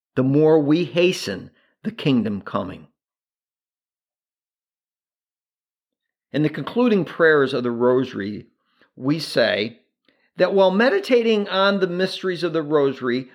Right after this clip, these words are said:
we may both imitate what they contain and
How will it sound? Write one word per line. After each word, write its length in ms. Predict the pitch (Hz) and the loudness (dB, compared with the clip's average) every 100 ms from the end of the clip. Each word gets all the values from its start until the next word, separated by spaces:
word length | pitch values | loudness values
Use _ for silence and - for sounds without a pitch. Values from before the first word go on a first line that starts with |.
| _ | _
we 220 | 147 175 196 | -4 0 2
may 240 | 196 185 | 4 2
both 560 | 143 196 196 180 170 - | 2 2 4 4 2 -2
imitate 680 | 214 302 392 - 226 202 196 | 0 2 2 0 0 0 2
what 240 | 180 190 | 0 2
they 160 | 180 170 | 0 -2
contain 1120 | - 139 131 - 208 220 147 95 92 - - _ _ _ _ _ _ _ _ _ _ _ _ - | -2 -2 -2 -2 0 2 0 -2 -6 -10 -10 _ _ _ _ _ _ _ _ _ _ _ _ -2
and 320 | 143 139 | 2 2